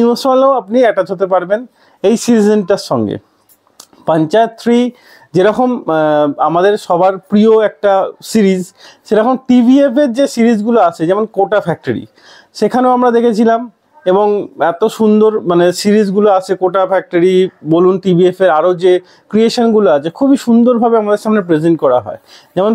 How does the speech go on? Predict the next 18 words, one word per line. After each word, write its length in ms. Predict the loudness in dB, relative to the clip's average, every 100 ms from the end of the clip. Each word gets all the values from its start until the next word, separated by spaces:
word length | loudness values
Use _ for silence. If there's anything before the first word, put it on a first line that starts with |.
| -2
পঞ্চায়েত 360 | -4 0 -2 -2
থ্রি 140 | 0 2 2
আছে, 180 | 0 -4 -6 _ _ _ -4
আমাদের 220 | 0 0 0
সচিবজির 580 | -4 0 -2 0 0 -2 -6 -2
অভিনয়। 320 | 2 2 2 0
তো 40 | 0
আমরা 120 | 0 0
সচিবজিকে 640 | -2 0 -2 0 0 0 0
যে 60 | 0 0
দেখি 260 | -2 0 -2 -2 -4
আমাদের 220 | 0 0 0
জিত্তু 240 | -2 0 0
ভাইয়া, 240 | 2 2 0 0
জিত্তু 220 | -4 0 0
ভাইয়া 220 | 2 2 2
আবার 180 | 0 -2 0
সেই 140 | 0